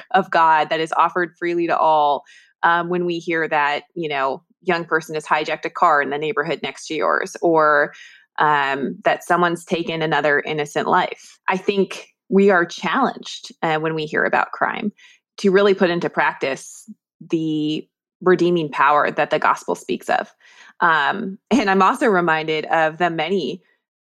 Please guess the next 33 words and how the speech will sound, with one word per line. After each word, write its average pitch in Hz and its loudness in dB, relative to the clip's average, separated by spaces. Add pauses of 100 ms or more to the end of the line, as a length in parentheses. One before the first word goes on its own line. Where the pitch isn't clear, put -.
(120)
uh, 156 2
people 214 2
in 202 4
the 170 2
Bible 156 4
who 185 2
are 156 4 (340)
influential 233 2
leaders 175 -2
who 190 4
are 160 0
actually 180 -2 (220)
convicted 190 2
of 165 -6
very 196 4
serious, 185 0 (200)
or, 185 2
you 180 0
know, 160 0
guilty 220 2
of 175 0
very 175 2
serious 180 0
crimes, 185 0
but 170 -2
we 196 2
don't 208 0
think 262 -2
of 175 0
them 170 0
that 151 0
way 156 0
anymore. 156 -2